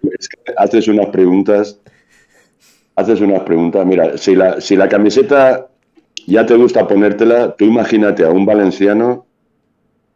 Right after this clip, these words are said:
cuando se enfunda un brazalete con la señera y con el escudo del Valencia. ¿Tú qué crees que va a pensar un valenciano poniéndose eso? Pues que te cagas encima, de gusto.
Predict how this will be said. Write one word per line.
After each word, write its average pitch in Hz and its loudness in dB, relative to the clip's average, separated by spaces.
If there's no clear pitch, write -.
cuando 90 0
se 90 -4
enfunda 90 -2
un 87 0
brazalete 85 0
con 90 0
la 80 -4
señera 85 -2
y 87 -4
con 76 -2
el 76 0
escudo 73 -2
del 69 0
Valencia. 62 -6
¿Tú 131 -2
qué 127 0
crees 80 -4
que 80 -4
va 78 0
a 78 -6
pensar 76 -2
un 76 0
valenciano 67 -4
poniéndose 73 -2
eso? 60 -12
Pues 107 0
que 110 0
te 104 2
cagas 127 2
encima, 101 0
de 80 0
gusto. 98 2